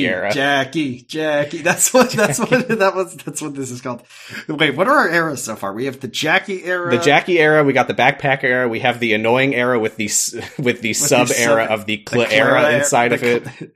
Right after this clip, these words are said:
Speaker 1: <laughs> is it C-, Cl era or is it the Clara era? Clara
Speaker 2: It's,
Speaker 1: era.
Speaker 2: it, I think it's the,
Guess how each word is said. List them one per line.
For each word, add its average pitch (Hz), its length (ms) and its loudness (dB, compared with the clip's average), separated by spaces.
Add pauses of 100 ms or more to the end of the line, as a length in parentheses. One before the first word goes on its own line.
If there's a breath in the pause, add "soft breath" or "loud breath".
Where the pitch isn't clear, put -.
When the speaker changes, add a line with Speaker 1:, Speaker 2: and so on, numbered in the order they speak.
Speaker 1:
<laughs> - 180 -16
is 165 180 0
it 160 220 -2
C-, - 160 -10 (120)
Cl 220 460 0
era 202 420 0
or 165 100 -2
is 147 100 -4
it 143 80 -8
the 127 80 -8
Clara 123 340 0
era? 95 380 -10 (120)
Clara 123 200 0
Speaker 2:
It's, 120 100 0
Speaker 1:
era. 117 120 2
Speaker 2:
it, 117 120 -2
I 170 100 2
think 208 160 0
it's 180 140 0
the, 135 240 -4